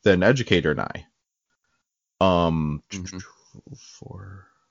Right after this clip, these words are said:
Speaker 1: four or five years younger? Maybe more?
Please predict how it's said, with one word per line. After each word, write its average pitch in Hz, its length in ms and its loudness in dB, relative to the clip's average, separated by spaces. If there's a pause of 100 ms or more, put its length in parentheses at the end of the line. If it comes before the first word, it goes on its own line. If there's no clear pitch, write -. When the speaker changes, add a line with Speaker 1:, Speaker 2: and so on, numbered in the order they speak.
(440)
Speaker 1:
four 104 220 4
or 110 40 2
five 131 260 4
years 160 200 2
younger? 196 320 2 (1160)
Maybe 107 240 4
more? 143 320 4